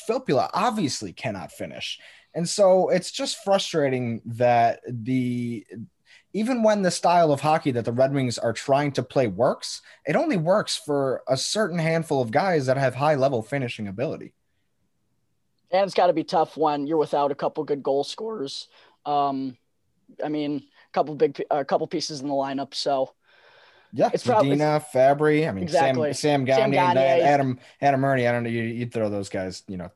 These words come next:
Speaker 1: to
Speaker 2: I mean,
Speaker 1: bottom of
Speaker 2: they're
Speaker 1: the
Speaker 2: still
Speaker 1: bottom.
Speaker 2: veteran N H L
Speaker 1: But
Speaker 2: players that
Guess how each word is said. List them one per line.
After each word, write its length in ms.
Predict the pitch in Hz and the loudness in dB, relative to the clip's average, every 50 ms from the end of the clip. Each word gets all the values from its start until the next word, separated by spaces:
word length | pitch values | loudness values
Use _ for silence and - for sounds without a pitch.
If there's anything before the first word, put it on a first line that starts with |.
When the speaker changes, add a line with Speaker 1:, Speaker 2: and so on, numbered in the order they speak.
| _ _ - | _ _ -14
Speaker 1:
to 120 | - - - - _ _ _ - | -12 -12 -12 -14 _ _ _ 0
Speaker 2:
I 80 | 240 | 0
mean, 240 | 220 196 185 160 143 - _ - | 2 2 0 -4 -4 -8 _ -14
Speaker 1:
bottom 180 | - - - 165 | -12 -12 -6 -2
of 40 | |
Speaker 2:
they're 60 | 180 202 | -2 0
Speaker 1:
the 60 | - | 0
Speaker 2:
still 180 | - 262 240 | 4 2 2
Speaker 1:
bottom. 120 | 202 180 214 | 4 4 2
Speaker 2:
veteran 220 | 208 214 208 190 | 4 4 4 4
N 100 | 180 190 | 2 2
H 140 | 185 185 - | 2 2 2
L 100 | 202 170 | 2 2
Speaker 1:
But 300 | 170 - 170 170 170 - _ - | 2 4 4 2 2 2 _ -8
Speaker 2:
players 280 | - 165 160 151 147 - | -4 -4 -4 -4 -4 -2
that 260 | 165 156 147 151 - | 0 0 0 0 0